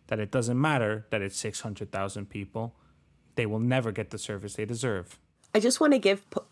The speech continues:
Speaker 2: folks perhaps outside of Toronto a little bit of perspective. Scarborough takes up the entire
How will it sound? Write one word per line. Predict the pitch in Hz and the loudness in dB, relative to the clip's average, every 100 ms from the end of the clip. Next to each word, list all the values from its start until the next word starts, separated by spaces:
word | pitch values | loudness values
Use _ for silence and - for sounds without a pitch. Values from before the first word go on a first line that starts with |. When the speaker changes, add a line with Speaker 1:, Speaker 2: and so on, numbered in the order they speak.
| - - | -8 4
Speaker 2:
folks | 202 - - - _ _ - - _ _ _ | 4 4 -6 -12 _ _ -20 -20 _ _ _
perhaps | - 185 175 | 4 4 6
outside | 185 - 170 165 | 2 4 4 4
of | 175 | 2
Toronto | - 160 160 | 2 4 4
a | |
little | 160 165 | 4 4
bit | 160 160 | 4 0
of | - | 0
perspective. | - 147 - 160 156 - 160 147 - - | -2 0 4 2 2 -2 0 -2 -4 -6
Scarborough | - - 208 220 302 | -2 2 4 4 2
takes | 294 208 180 196 | 4 2 2 2
up | 185 - | 2 0
the | 180 - | -2 2
entire | 165 156 - 170 175 175 175 | 2 0 -2 2 4 4 2